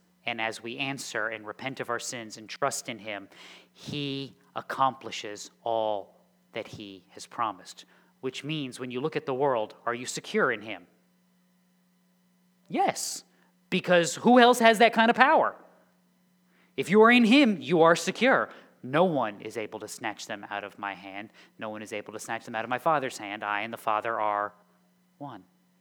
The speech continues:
So you're secure, which means all of the victory that he has accomplished, how much of that will be given to you, Christian? So do you have victory?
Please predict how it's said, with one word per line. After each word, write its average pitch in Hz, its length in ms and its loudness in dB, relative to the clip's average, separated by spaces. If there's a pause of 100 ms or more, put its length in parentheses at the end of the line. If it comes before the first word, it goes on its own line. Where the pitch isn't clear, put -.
(880)
So - 160 -12
you're 123 120 -6
secure, 120 480 -8 (320)
which 208 220 0
means 196 380 0 (400)
all 269 500 8
of 214 60 0
the 214 80 2
victory 185 420 0
that 147 140 0
he 151 80 -4
has 143 120 0
accomplished, 123 760 -4 (580)
how 135 160 -2
much 143 220 -6
of 117 80 -8
that 117 180 -2
will 113 80 -8
be 113 100 -12
given 107 280 -12
to 110 100 -18
you, 101 140 -14
Christian? 127 440 -12 (2750)
So 117 160 -12
do 113 80 -16
you 113 100 -8
have 117 220 -2
victory? 165 340 -4